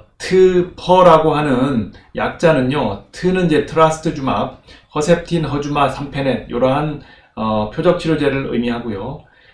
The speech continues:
어, 트라스트주맙 중에서 이제 일, 이제 처음으로 개발된 일 세대 약제가 이제 허셉틴이 되겠고요. 특허가 다 끝나서 또 따로 이제 그 바이오시밀러라고 개발된 약이 이제 허주마 삼 페넷이 되겠습니다. 그래서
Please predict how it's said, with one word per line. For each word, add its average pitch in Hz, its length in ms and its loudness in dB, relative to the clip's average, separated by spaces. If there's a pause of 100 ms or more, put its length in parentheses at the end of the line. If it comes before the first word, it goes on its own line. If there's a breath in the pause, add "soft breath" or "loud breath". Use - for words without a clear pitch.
어, - 200 -6
트라스트주맙 165 840 0
중에서 151 380 -2
이제 123 140 0
일, 139 420 -4
이제 110 480 -4
처음으로 190 540 0
개발된 127 440 2
일 131 220 -2
세대 151 560 4
약제가 127 400 -2
이제 120 100 -2
허셉틴이 151 600 -4
되겠고요. 123 560 -6 (460 loud breath)
특허가 180 520 2
다 143 180 -2
끝나서 143 840 0
또 151 260 0
따로 139 400 -4
이제 117 400 0
그 - 280 -8 (320 loud breath)
바이오시밀러라고 151 960 2
개발된 123 460 2
약이 110 260 -4
이제 107 120 -6
허주마 151 480 -4
삼 131 200 -8
페넷이 123 300 -8
되겠습니다. 104 540 -10
그래서 117 360 -6